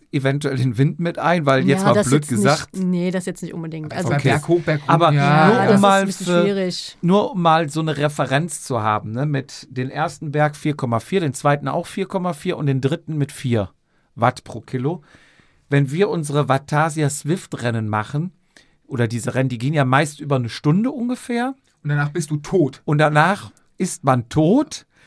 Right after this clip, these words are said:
Speaker 3: Ja.
Speaker 1: Und wenn ich richtig gut in Form bin, richtig gut drauf bin, dann schaffe ich drei Komma acht, drei Komma neun Watt eine Stunde
Speaker 3: Ja, also
Speaker 1: pro Kilo.
Speaker 3: hohe drei ist, ist, bist aber schon vorne raus.
Speaker 1: Ja, das,
Speaker 3: Mhm.
Speaker 1: das sind bei mir dann so um die dreihundert Watt,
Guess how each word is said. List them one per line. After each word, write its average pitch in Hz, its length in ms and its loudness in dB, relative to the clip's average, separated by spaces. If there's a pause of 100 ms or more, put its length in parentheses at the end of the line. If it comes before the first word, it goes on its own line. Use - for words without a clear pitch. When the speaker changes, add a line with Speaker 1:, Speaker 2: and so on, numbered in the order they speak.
(100)
Speaker 3:
Ja. 147 280 -6
Speaker 1:
Und 165 180 2
wenn 185 160 0
ich 156 240 -6
richtig 233 460 -4
gut 247 180 0
in 196 140 2
Form 180 300 0
bin, 131 140 0
richtig 190 360 -4
gut 208 220 -6
drauf 165 280 2
bin, 170 220 0 (280)
dann 147 120 -2
schaffe 190 260 0
ich 190 100 -6
drei 180 220 0
Komma 185 320 -4
acht, - 240 -4
drei 170 220 0
Komma 170 340 0
neun 156 480 -2 (100)
Watt 135 280 2
eine 110 100 -4
Stunde 117 340 -4
Speaker 3:
Ja, 113 180 -2
also 156 280 -4
Speaker 1:
pro 147 180 4
Kilo. 131 460 2
Speaker 3:
hohe 233 220 2
drei 165 260 2
ist, 208 300 -6
ist, 196 200 -2 (180)
bist 220 140 -2
aber 185 120 2
schon 175 160 -2
vorne 180 240 2
raus. 135 320 -2 (120)
Speaker 1:
Ja, 180 280 6
das, 202 180 0
Speaker 3:
Mhm. 160 180 2
Speaker 1:
das 185 180 0
sind 226 160 -4
bei 202 120 4
mir 208 160 4
dann 220 160 2
so 202 280 2 (440)
um 220 160 2
die 220 160 0
dreihundert 175 640 2
Watt, - 340 -4